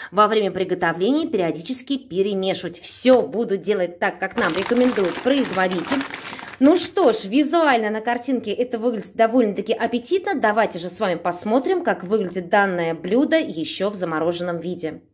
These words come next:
Вот так выглядит блюдо ещё в замороженном виде, и я вам могу сказать, что аромат просто потрясающий. Чувствуется, что грибы здесь действительно есть.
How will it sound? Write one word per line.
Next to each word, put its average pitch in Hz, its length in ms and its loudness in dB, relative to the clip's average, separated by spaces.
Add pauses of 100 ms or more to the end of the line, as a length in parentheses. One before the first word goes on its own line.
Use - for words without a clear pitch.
(800)
Вот 330 220 2
так 294 240 2
выглядит 254 340 -2
блюдо 339 300 2
ещё 254 320 0
в 247 60 -4
замороженном 233 720 2
виде, 294 260 2
и 240 180 -2
я 202 200 2
вам 202 120 2
могу 190 180 0
сказать, 202 460 0
что - 200 0
аромат 185 680 0
просто 185 360 -4
потрясающий. 190 920 -2
Чувствуется, 285 800 0
что - 200 -2
грибы 214 520 2
здесь 226 400 -2
действительно 196 720 -6
есть. 180 460 -4